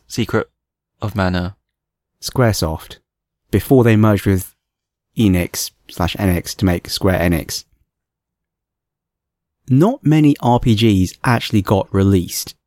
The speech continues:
Speaker 2: in the U K. For example, none of the Final Fantasy games were released in the U K until Final Fantasy seven.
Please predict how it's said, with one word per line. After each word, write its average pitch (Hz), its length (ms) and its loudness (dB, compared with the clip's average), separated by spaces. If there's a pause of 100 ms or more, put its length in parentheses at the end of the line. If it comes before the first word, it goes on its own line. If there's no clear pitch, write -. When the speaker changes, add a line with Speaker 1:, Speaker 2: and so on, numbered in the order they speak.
(100)
Speaker 2:
in 98 300 2
the 90 100 2
U 92 260 2
K. 82 380 -6 (1700)
For 160 180 4
example, 104 720 2 (1080)
none 131 380 4
of 123 60 0
the 113 80 -6
Final 110 260 0
Fantasy 101 300 -2
games 85 480 -2 (160)
were 101 120 2
released 95 540 2
in 95 220 2
the 90 80 2
U 90 180 0
K 73 440 -4 (540)
until 98 280 2
Final 92 320 2
Fantasy 90 320 -2
seven. 65 520 -4